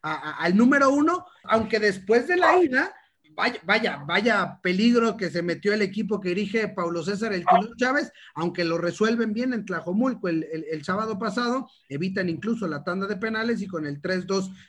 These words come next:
global avanzan a la semifinal. Entonces, pues bueno, con esto ya tenemos definidas las semifinales, dos jaliscienses por dos boletos a la Liga Premier,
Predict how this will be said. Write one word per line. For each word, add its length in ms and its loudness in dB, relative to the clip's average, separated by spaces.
global 640 -2
avanzan 760 -2
a 160 -2
la 400 0
semifinal. 1000 -2
Entonces, 580 2
pues 140 0
bueno, 260 2
con 140 -2
esto 240 0
ya 240 2
tenemos 480 -2
definidas 720 -4
las 240 -4
semifinales, 760 -2
dos 340 2
jaliscienses 800 2
por 260 -2
dos 260 4
boletos 640 0
a 380 6
la 200 2
Liga 360 4
Premier, 540 4